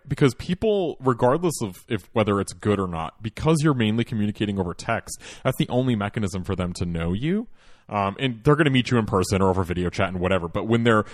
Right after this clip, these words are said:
when you're sitting there and you're having a conversation about, "Well, should I do X or should I do Y or whatever?" You know, they're, they're, they're, they're thinking of the character version of you, because that is just how human brains work. We, we need to personify that text. And so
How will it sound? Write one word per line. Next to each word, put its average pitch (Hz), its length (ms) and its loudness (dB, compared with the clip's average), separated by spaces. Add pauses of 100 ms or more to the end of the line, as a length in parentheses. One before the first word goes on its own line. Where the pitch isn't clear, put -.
(200)
when 123 160 -2
you're 123 100 6
sitting 190 320 0
there 107 140 0
and 101 80 -2
you're 101 80 -2
having 127 260 -2
a 113 60 -2
conversation 107 560 0
about, 90 240 0
"Well, 98 340 2
should 117 200 0
I 104 100 4
do 98 180 0
X 98 240 -6
or 95 60 -2
should 95 200 -4
I 90 120 -2
do 90 160 -4
Y 107 260 2
or 92 140 0
whatever?" 85 440 -6 (280)
You 123 100 2
know, 104 180 6 (360)
they're, 117 320 2 (140)
they're, 123 220 6
they're, 107 440 4
they're 113 160 4
thinking 185 400 2
of 101 140 0
the 110 80 2
character 107 580 0
version 87 420 -4
of 76 140 -12
you, 71 300 -18 (160)
because 117 180 2
that 117 180 6
is 110 80 2
just 120 200 -2
how 107 160 0
human 101 400 -2
brains 92 360 -4
work. 85 240 -8
We, 101 140 -4
we 107 140 -4
need 107 140 0
to 120 60 0
personify 95 640 -4
that 87 220 -8
text. - 400 -12
And 95 100 -6
so 104 220 2